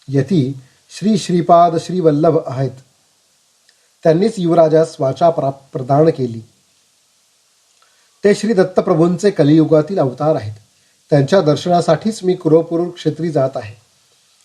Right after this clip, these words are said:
मार्गात अनेक पुण्य पुरुषांचे, संत महात्म्याचे दर्शन होत आहे. दरबारातील सर्व लोकांनी श्रीपाद श्री वल्लभांचा एक मुखाने जय जयकार केला.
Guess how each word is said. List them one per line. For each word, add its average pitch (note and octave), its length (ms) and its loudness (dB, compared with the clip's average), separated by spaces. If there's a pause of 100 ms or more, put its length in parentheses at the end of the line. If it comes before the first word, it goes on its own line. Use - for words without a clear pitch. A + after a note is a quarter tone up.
(120)
मार्गात D3+ 420 4
अनेक D#3+ 420 0
पुण्य F#3 300 0
पुरुषांचे, D3 760 -2
संत F#3+ 300 -6
महात्म्याचे D3+ 540 -4
दर्शन C3+ 300 -12
होत C#3 180 -8
आहे. A2 180 -16 (760)
दरबारातील E3 540 2
सर्व F3+ 280 0
लोकांनी D#3+ 580 2
श्रीपाद D#3 480 2
श्री D#3+ 220 -4
वल्लभांचा D3+ 540 0 (100)
एक E3+ 240 -8
मुखाने D3 400 -6
जय C3 160 -14
जयकार C#3+ 360 -14
केला. A#2 200 -20